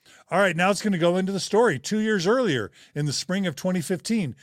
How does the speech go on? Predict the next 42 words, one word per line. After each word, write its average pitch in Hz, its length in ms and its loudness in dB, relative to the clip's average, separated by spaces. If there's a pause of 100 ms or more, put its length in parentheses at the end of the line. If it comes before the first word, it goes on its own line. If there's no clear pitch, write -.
(300)
Chelsea 190 340 2
Goodrich, 160 520 -2
then 156 300 0
a 131 60 -4
twenty-nine-year-old 165 960 -2
graduate 170 440 -2
student 151 420 -6 (260)
in 220 180 0
psychology 127 680 -4
living 202 280 -2
in 170 120 -4
Southern 131 300 -2
California, 110 520 -8 (480)
began 147 460 -2
to 170 100 -2
confront 139 800 -6
disturbing 120 720 -6 (200)
memories. 135 640 0 (560)
And 135 140 0
I'm 196 160 2
just 160 240 -4
curious 131 400 -2
whether 127 200 -4
those 120 220 -4
memories 120 440 -6
are 110 100 -6
back 113 240 -6
to - 100 -18
when 107 120 -8
her 98 60 -12
dad 107 220 -8
was 95 140 -12
bishop 104 340 -8
or 95 60 -14
not. 87 280 -14
I 110 100 -8
don't 135 120 -10
know 120 100 -6
that 110 100 -8
we 98 120 -8
know 107 220 -6
that. 82 180 -16